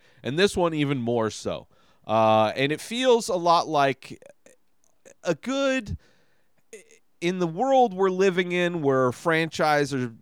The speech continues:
franchises are being rebooted, movies are given endless sequels,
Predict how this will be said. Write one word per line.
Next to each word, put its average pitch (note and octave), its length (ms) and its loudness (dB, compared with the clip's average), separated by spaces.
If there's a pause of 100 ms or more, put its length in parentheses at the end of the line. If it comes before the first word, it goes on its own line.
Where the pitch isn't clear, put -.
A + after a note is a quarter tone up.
(240)
franchises C#3+ 720 -2
are B2 80 0
being C3 260 -2
rebooted, B2 800 0
movies C#3 640 -2
are A2 360 2
given B2+ 440 -2
endless C3+ 460 -2
sequels, B2 960 -4